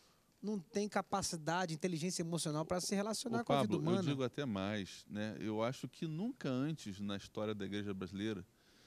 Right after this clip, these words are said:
Speaker 2: se teve tanto estudo teológico, né? A ascensão dos seminários, da convalidação teológica, dos cursos básicos e médios de teologia, né?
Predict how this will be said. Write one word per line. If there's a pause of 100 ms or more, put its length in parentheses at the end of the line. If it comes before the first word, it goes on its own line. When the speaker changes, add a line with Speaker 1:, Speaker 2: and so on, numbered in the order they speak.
(100)
Speaker 2:
se
teve
tanto
estudo (560)
teológico, (460)
né?
A
ascensão
dos
seminários,
da
convalidação
teológica, (360)
dos
cursos
básicos
e
médios
de
teologia,
né?